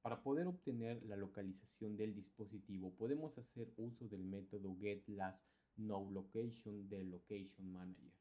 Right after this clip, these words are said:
el cual me devuelve la última localización conocida,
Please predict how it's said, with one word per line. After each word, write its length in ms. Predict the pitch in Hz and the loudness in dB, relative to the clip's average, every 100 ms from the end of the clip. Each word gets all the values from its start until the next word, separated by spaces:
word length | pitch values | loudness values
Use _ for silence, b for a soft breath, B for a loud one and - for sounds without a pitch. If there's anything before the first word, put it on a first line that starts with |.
| _ b b b - | _ b b b -10
el 160 | 101 | -8
cual 340 | 98 120 135 147 - | 0 4 4 2 -6
me 160 | 107 98 | -4 -4
devuelve 560 | 101 110 139 113 107 | -2 2 2 4 0
la 160 | 107 101 | -2 -2
última 580 | 113 139 - 139 131 123 | 0 0 0 -2 -2 -4
localización 880 | 117 131 139 139 120 117 - 110 104 | -2 0 2 2 0 -6 -10 -4 -4
conocida, 800 | 95 98 95 92 - 107 98 117 | -4 -4 -4 -6 -8 -6 -6 -8